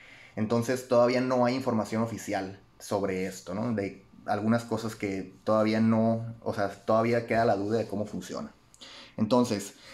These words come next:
yo lo que les quiero comentar y para que tengan muy en cuenta también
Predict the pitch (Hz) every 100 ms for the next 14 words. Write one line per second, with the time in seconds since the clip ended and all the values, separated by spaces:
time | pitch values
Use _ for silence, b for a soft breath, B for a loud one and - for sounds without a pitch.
0 | B 127 156 170 160 135 160 175 170 147
1 | 123 117 135 156 151 135 113 107 120 123
2 | 135 131 135 135 127 117 123 110 101 107
3 | 104 104